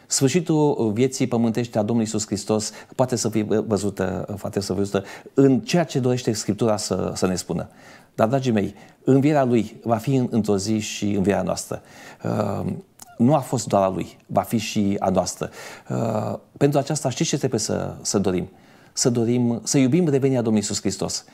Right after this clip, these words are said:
astfel încât învierea Lui să fie învierea noastră.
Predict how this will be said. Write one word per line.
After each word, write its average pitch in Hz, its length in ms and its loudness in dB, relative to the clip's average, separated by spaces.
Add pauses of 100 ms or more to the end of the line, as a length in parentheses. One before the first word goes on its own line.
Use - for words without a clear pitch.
(140)
astfel 147 240 2
încât 127 240 2
învierea 117 400 2
Lui 127 200 0
să 120 160 -2
fie 107 480 -2
învierea 95 380 0
noastră. - 400 -8